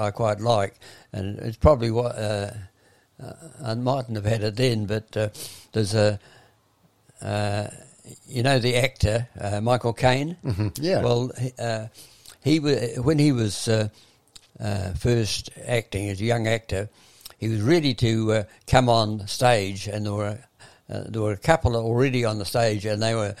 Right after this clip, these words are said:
Speaker 1: having a, a violent quarrel. And, uh, uh, then somebody, one of them, threw a chair, and it, and it, it blocked, uh, the entranceway where Michael was supposed to come on.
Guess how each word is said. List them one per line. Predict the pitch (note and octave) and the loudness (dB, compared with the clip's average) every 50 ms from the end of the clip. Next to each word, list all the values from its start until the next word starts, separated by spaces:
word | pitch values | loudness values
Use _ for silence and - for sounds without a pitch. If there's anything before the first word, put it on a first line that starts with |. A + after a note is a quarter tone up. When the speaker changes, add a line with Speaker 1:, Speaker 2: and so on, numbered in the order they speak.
| - - - | -16 -12 -4
Speaker 1:
having | - B2 A#2 A#2+ A2+ | -4 -2 -2 -2 -2
a, | A2 G#2+ G2 G2 G2+ - | -4 -4 -4 -6 -6 -8
a | - F#2 | -8 0
violent | F2 A#2 C3+ D3 D3 C3 A#2+ A#2 G#2+ | 4 4 6 6 4 2 0 -4 -6
quarrel. | - - B2 C3 A#2+ G2+ F2+ F#2 - G#2 - _ _ _ _ _ _ - | -2 0 2 2 2 0 -4 -6 -10 -14 -18 _ _ _ _ _ _ -6
And, | G#2 G#2 G2+ G2+ G#2 G2+ | -4 -4 -4 -4 -4 -2
uh, | A2 G#2 G2+ G2+ - - _ _ _ _ _ _ - - - _ _ _ - - - - - - - - _ - | 0 0 0 -2 -6 -12 _ _ _ _ _ _ -20 -20 -20 _ _ _ -20 -20 -20 -20 -20 -20 -20 -20 _ -6
uh, | - G2+ G2+ G2 G#2 G#2 G2+ - _ _ _ | -4 -2 -2 -2 -2 -4 -6 -10 _ _ _
then | - C3+ C#3 B2 A#2 A#2 A2+ | -2 2 2 2 2 2 0
somebody, | G#2+ - D#3+ D#3 C#3+ B2+ B2+ A#2+ B2 B2 | 0 2 4 4 4 2 0 0 0 0
one | B2 B2 C#3+ D3+ C3 | 2 2 2 2 2
of | G#2+ | 0
them, | A2 A2 A2+ G#2+ - - - | -2 -4 -4 -6 -8 -14 -8
threw | - - - D#3+ E3 D#3 | -2 2 2 4 4 4
a | C#3+ | 2
chair, | - - - - F3 E3 C#3+ A2+ E2+ F2+ G2 - _ _ _ _ - _ | 2 2 2 2 2 2 0 0 -2 -4 -8 -16 _ _ _ _ -18 _
and | - A2+ A2+ A2+ | -6 -4 -4 -4
it, | A#2 A2+ - - - | -4 -6 -10 -14 -10
and | A#2 A#2 A2 A2+ | -8 -6 -4 -4
it, | A#2 A2 G2+ G2+ - - _ _ _ | -4 -6 -8 -12 -16 -20 _ _ _
it | - A2 G2+ F#2+ F#2 | -6 -6 -6 -4 -2
blocked, | - C#3+ D#3+ C#3+ - - - - - - - _ _ _ _ _ _ _ _ _ _ _ _ _ _ _ - | 2 4 4 2 2 0 0 0 0 0 -6 _ _ _ _ _ _ _ _ _ _ _ _ _ _ _ -8
uh, | - G#2+ G#2 G#2 G2+ G2 G#2 - | -6 -4 -4 -2 -4 -4 -6 -6
the | G#2+ A2+ B2+ C#3+ | -4 -2 0 0
entranceway | C#3 B2 - A#2+ G#2 - G#2 G#2 G2+ F#2+ F#2 F#2 G2 - _ _ | 0 -2 -2 -6 -6 -4 -4 -4 -4 -4 -4 -8 -12 -18 _ _
where | - A2+ A#2 A2 G#2+ G#2 G#2 A2+ A2+ G#2+ | -6 -4 -2 -2 -2 -4 -6 -6 -6 -2
Michael | A#2 B2+ B2+ A2+ - B2 A2 | 0 0 0 0 -2 -4 -4
was | G#2 G2+ G2 | -4 -6 -4
supposed | A2+ A#2 A2 - | -4 -6 -6 -6
to | - | -8
come | - G2 G2 | -10 -6 -4
on. | A#2+ C3+ C3+ A#2 G2+ D#2+ | -2 -2 -2 -2 -4 -6